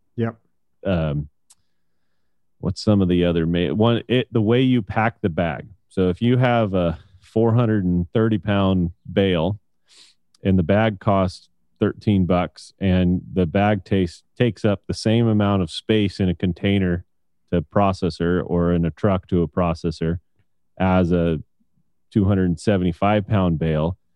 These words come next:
Speaker 2: that four hundred and twenty-five pound bale has a thirty percent greater value
Speaker 1: Mm-hmm.
Speaker 2: on your shipping costs. Just that right there is,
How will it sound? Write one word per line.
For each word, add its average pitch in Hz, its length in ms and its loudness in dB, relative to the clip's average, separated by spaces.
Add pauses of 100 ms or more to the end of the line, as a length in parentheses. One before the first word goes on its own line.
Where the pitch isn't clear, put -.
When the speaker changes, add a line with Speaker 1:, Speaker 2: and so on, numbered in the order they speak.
(280)
Speaker 2:
that 104 200 2
four 117 280 0
hundred 107 240 2
and 90 80 -2
twenty-five 107 480 0
pound 98 240 0
bale 90 260 0
has 85 320 -2
a 82 120 -2 (300)
thirty 117 240 2
percent 101 440 -4
greater 101 340 0
value 85 640 0 (380)
Speaker 1:
Mm-hmm. 117 280 -4 (580)
Speaker 2:
on 95 200 4
your 90 100 2
shipping 90 360 -2
costs. - 520 -8 (260)
Just 98 220 -4 (200)
that 120 220 0
right 95 260 0
there 85 280 0
is, 78 300 -6